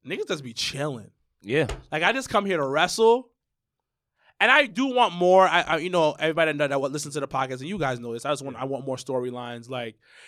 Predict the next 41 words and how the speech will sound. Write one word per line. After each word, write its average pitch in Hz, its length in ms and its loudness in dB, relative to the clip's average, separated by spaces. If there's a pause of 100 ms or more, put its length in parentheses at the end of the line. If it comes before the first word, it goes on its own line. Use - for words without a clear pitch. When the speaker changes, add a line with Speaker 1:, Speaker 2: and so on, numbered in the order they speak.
Speaker 1:
instead 147 240 -2
of, 131 120 0
"Hey, 185 220 4
I'ma 147 140 -2
fight 170 320 0
you," 131 180 -4 (240)
blah, 139 80 -4
blah, 135 120 -6
blah. 135 320 -2 (300)
Like, 170 380 0
Eddie 233 300 0
came, - 240 0
coming 196 320 -2
to 190 100 -6
D 165 240 -4
B 185 180 -6
last 180 300 2
week, 180 160 -10
and, 160 260 -8
not 127 320 -8
B 175 160 -2
D, 202 280 -4 (340)
last 175 240 2
week 170 100 -12
with 139 120 -12
Brian. 180 420 0
He 190 60 -4
was 165 100 -6
just 160 80 -10
like, 143 200 -4
he - 360 -20
says, 247 240 6
"It 202 60 6
was 220 100 6
a 220 60 4
fire 233 320 6
promo," 202 440 0
but 160 100 -2
that 196 120 6
was 220 140 4
it. 254 280 4